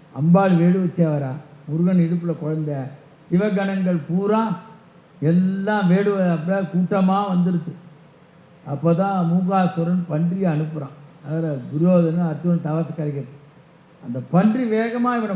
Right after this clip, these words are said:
கொல்லடான்னு வரும்போது சுவாமி பானம் போட்டார், இவனும் பானம் போட்டான்.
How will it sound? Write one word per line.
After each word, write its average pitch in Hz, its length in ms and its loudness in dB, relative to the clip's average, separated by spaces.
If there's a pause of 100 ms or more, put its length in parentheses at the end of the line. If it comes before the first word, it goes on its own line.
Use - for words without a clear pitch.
கொல்லடான்னு 220 500 2
வரும்போது 220 720 -2 (140)
சுவாமி 220 360 2
பானம் 196 360 2
போட்டார், 233 360 0
இவனும் 233 280 0
பானம் 202 380 -2
போட்டான். - 240 -10